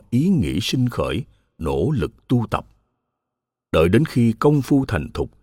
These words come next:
thì mới có thể tiến thêm bước nữa là phát hiện ý nghĩ vừa khởi liền dứt trừ.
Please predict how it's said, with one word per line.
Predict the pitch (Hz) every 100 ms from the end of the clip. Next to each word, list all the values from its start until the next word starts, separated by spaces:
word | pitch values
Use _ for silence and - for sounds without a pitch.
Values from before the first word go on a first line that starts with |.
| _ _ _
thì | - 104
mới | 147
có | - -
thể | 92 92
tiến | - 170 226
thêm | 160 143
bước | 196 -
nữa | 85 73 110 - _ _ -
là | 92 95
phát | - 208 233
hiện | 90 82 -
ý | 170
nghĩ | 208 87 80 110 - -
vừa | 90 80 69
khởi | - - 67 104 - _
liền | - 180 131 113
dứt | 104 202 _
trừ. | 127 -